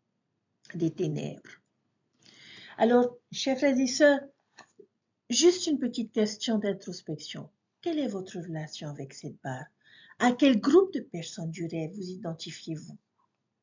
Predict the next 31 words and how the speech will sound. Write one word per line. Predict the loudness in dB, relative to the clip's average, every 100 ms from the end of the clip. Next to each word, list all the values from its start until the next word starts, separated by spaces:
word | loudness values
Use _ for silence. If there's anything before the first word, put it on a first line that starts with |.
| _ _ _
Je | -2 -2
pourrais | 2 4 4 2 -4 4
me | 8 8
demander, | 8 4 2 0 -2
est-ce | -6 -4
que | -4
j'étudie | -4 -4 -6 -6 0 2
régulièrement | 2 0 0 0 0 -2
mes | -2 -4
Écritures ? | -6 -12 -12 -8 -6 -8 -12 -20 -16 -10
Est-ce | -8 -2
que | 2
j'écoute | 4 2 2 2 4
la | 0
conférence | -2 -6 -4 0 0 0
générale | 2 2 4 4 0 -4 -14 -12 2
et | 6 6
relis | 6 6 6 6 4 4
les | 0
paroles | -2 -4 -2 -4
des | -6
prophètes | -10 -10 -10 -8
vivants ? | -8 -8 -10 -16 _ _ _ _ _ _ -6
Est-ce | -4
que | 0 2
je | 2
suis | 0 0 0
digne | 0 2 6 6 6 0
de | 0
la | 0
compagnie | -2 -4 -4 -2 2 0